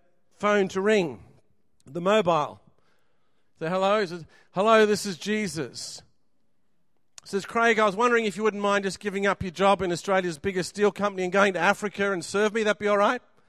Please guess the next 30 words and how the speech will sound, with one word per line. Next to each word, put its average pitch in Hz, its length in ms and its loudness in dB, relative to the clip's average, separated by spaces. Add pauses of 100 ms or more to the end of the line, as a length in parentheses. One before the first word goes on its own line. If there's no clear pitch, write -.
(320)
I'll - 60 -10
be 202 100 0
your 196 80 2
best 208 260 -2
friend. 220 300 0
Could 180 140 -12
you 185 60 -10
do 214 120 -4
that 208 180 -2
soon, 226 300 -2
do 214 60 -6
you 185 60 -4
think? 220 220 -4 (480)
Would 165 140 -10
you 220 40 -6
quit 220 280 -2
your 196 60 -8
job 202 380 2 (560)
and 156 140 -6
go 202 200 4
for 202 180 -4
me 190 100 -2
full-time 202 480 -2
into 180 120 -4
Africa? 208 540 -2 (160)
This 202 220 -4
is 214 140 -4
Jesus 196 420 -2
calling, 185 400 0
okay?" 190 400 -4